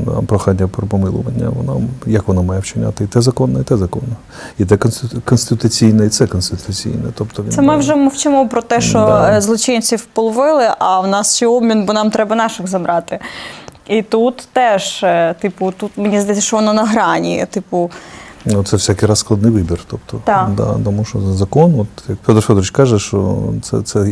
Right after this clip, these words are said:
Speaker 1: якщо посилатися, ми, в, в, де обмеження ідеології? Що вони завжди посилаються на щось тверде, стале, як, як закон.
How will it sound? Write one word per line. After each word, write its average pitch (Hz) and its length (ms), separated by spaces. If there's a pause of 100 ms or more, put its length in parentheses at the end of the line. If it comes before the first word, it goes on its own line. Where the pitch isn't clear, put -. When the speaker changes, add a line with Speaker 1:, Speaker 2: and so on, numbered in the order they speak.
(140)
Speaker 1:
якщо 110 320
посилатися, 113 560
ми, 110 160 (680)
в, 120 360
в, - 140 (340)
де 117 260
обмеження 101 800
ідеології? 90 560 (600)
Що - 140
вони 120 120
завжди 107 300
посилаються 98 540
на 92 100
щось - 220
тверде, 101 360
стале, 107 540
як, 95 160
як 92 220
закон. 104 360